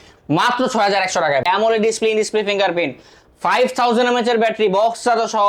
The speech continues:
মাত্র আজকে আট হাজার পাঁচশো টাকায়। Redmi Note eleven ভাই, আজকের ধামাকা অফারে পাইবেন মাত্র বারো হাজার পাঁচশো টাকায়। Samsung এ পনেরো ফাইভ জি ভাই, ঠিক আছে? এই ডিভাইসটা কিন্তু খুবই সুন্দর ডিভাইস ভাই, ট্রিপল ক্যামেরা সেটআপ। আজকের ধামাকা অফারে যারা হাতে ডিভাইস চান ভাই, ঠিক আছে, তাদের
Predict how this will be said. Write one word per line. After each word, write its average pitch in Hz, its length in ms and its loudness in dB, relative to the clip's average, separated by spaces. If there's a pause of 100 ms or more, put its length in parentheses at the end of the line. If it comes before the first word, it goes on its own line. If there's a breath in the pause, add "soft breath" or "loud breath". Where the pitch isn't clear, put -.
(160)
মাত্র 208 240 0 (160)
আজকে 214 240 -4
আট 185 120 0
হাজার 180 220 2
পাঁচশো 175 260 -4
টাকায়। 113 200 -4 (200)
Redmi 254 400 2
Note 285 280 2
eleven 269 380 2
ভাই, 220 100 2 (180)
আজকের 285 380 0
ধামাকা 254 400 2
অফারে 254 320 2
পাইবেন 233 260 2 (120)
মাত্র 240 200 -2 (140)
বারো 240 240 2
হাজার 226 220 0
পাঁচশো 214 300 -2
টাকায়। 143 220 -2 (120)
Samsung 247 400 0 (240)
এ - 20 4 (200)
পনেরো 240 300 2 (100)
ফাইভ 185 240 0
জি 165 140 4
ভাই, 143 180 2
ঠিক 175 160 0
আছে? 190 140 -2 (120)
এই 196 140 2
ডিভাইসটা 214 360 0
কিন্তু 214 200 0
খুবই 214 240 2
সুন্দর 233 260 2
ডিভাইস 226 240 0
ভাই, 220 140 -2
ট্রিপল 220 300 -2
ক্যামেরা 220 280 -2
সেটআপ। 226 200 0 (520 soft breath)
আজকের 254 380 -2
ধামাকা 247 300 2
অফারে 233 260 0
যারা 226 140 0 (100)
হাতে 208 300 0 (200)
ডিভাইস 240 320 2 (100)
চান 220 140 0 (100)
ভাই, 175 180 0
ঠিক 185 160 0
আছে, 185 120 -2 (100)
তাদের 196 220 0